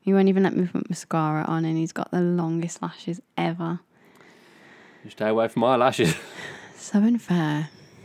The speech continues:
Speaker 2: Okay, another question for you. Um,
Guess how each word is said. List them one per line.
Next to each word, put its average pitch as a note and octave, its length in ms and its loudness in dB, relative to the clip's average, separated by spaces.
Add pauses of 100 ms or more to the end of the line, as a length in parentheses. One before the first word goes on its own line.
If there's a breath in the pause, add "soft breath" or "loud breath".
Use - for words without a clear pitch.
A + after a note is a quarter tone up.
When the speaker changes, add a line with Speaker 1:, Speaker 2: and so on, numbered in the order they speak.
(160 loud breath)
Speaker 2:
Okay, - 200 -10
another G2 220 -4
question F#2 380 -8
for F2 140 -12
you. F2+ 100 -8 (760 soft breath)
Um, G2 600 -4